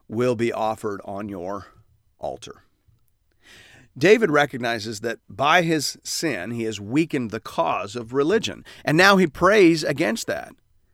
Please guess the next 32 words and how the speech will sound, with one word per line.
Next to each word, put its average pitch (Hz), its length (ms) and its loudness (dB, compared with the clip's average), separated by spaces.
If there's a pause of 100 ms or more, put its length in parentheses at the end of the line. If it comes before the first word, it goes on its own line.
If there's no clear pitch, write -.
(760)
See, - 200 -8
David's 196 500 4
sin 147 640 0
weakened 185 440 2
the 151 140 6
defense 156 560 2
of 143 120 2
Jerusalem, 127 560 0
so 113 160 -4
to 98 60 -10
speak. - 320 -12 (280)
Would 214 440 12
that 165 280 10
every 175 400 8
leader 170 300 6
in 131 180 2
God's 127 380 4 (280)
kingdom 123 560 0
understood 127 420 -4
the 110 80 -6
same. 104 520 -8 (720)
When 156 220 4
pastors 190 640 2
and 131 160 -2 (180)
elders 156 580 6
sin, 139 480 0
particularly 196 480 4
when 151 140 4
they 139 140 2
sin 131 320 0
publicly 147 920 0
as 113 240 -6